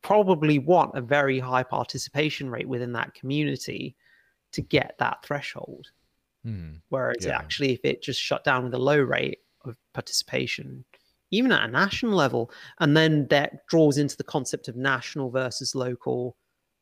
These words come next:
Speaker 2: Mm-hmm.
Speaker 1: politics, as it were. You know, all right, if the majority of the nation is voting, "Yeah, let's shut down that hospital," but the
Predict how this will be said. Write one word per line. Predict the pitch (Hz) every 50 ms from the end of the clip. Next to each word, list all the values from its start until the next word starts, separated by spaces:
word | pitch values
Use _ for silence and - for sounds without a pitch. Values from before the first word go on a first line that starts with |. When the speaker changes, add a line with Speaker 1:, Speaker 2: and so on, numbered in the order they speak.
| _ -
Speaker 2:
Mm-hmm. | 98 101
Speaker 1:
politics, | 104 170 180 180 160 - - - - 151 - _ - - - - - _ -
as | 135 -
it | - - -
were. | 135 120 123 120 120 - - - - - _ _ _ _ _ _ _ _ _ _
You | - 131
know, | 123 117 113 117 117 120 - _
all | - 170
right, | 156 120 117 131 139
if | 147 - - _ _ _ -
the | 170 165 143 156 147
majority | 147 139 127 165 156 156 151 143
of | 135 120
the | 139
nation | 135 135 147 165 185 - - - 151
is | 139 123 -
voting, | - 143 131 127 135 127 127 127
"Yeah, | 127 131 123 -
let's | - - -
shut | - - - - - -
down | - 127 117 120
that | 127 -
hospital," | 120 160 175 175 - - - 165 147 123 123 120 - -
but | 139 123 - _
the | - 139 131 127 120